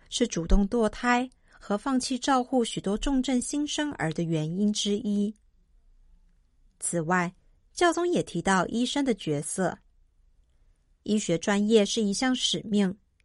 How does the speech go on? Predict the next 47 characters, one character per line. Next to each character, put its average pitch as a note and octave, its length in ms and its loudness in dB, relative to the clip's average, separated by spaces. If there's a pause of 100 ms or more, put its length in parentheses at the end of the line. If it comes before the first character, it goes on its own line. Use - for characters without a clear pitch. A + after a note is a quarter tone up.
(440)
医 D#4+ 140 4
生 E4 180 2
应 E4 220 2
当 E4 200 0
有 A#3+ 140 4
能 F3+ 320 2
力 B3 220 0
与 F3+ 160 0
人 E3+ 180 -2
建 C4+ 240 2
立 B3+ 140 2
关 C#4 280 0
系， - 320 -2 (480)
不 F#3+ 140 2
断 G#3 220 4
寻 F#3+ 200 0
找 G#3 180 0
那 G#3 200 2
些 G#3+ 400 0 (400)
尊 D#4 200 4
重 D4+ 180 2
人 F#3 240 2
性 C4+ 260 0
尊 D#4+ 300 -2
严 A3 140 0
的 F#3+ 100 -2
解 F#3 220 -4
决 - 180 -8
方 G#3+ 300 -2
案。 A3+ 300 0 (1500)
这 G3+ 140 2
一 G#3+ 160 2
点 F#3+ 280 0 (260)
在 D#4 180 2
新 E4+ 220 -2
生 E4+ 220 -2
儿 G3+ 200 0
可 - 160 -6
能 F#3 160 0
即 F#3 160 -4
将 C4 260 -2
夭 D#4 200 0
折 G#3+ 160 -6
的 G3 100 -4
情 E3+ 240 -4
况 G#3 220 -2
下 F#3+ 320 -2